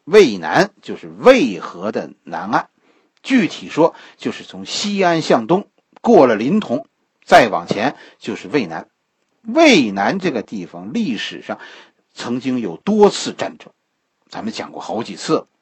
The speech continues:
《项羽传》咱们讲过，南北朝咱们讲过，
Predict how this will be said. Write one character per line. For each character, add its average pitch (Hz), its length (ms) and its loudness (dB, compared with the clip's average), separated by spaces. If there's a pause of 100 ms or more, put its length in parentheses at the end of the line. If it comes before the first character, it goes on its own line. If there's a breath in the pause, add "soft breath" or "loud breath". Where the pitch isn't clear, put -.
(160)
《项 95 380 -6
羽 73 120 -16
传》 131 240 -2
咱 98 160 -10
们 107 120 -10
讲 76 200 -12
过， 95 140 -10
南 110 240 -6
北 107 180 -6
朝 110 280 -6
咱 104 180 -6
们 107 80 -8
讲 82 180 -10
过， 101 140 -10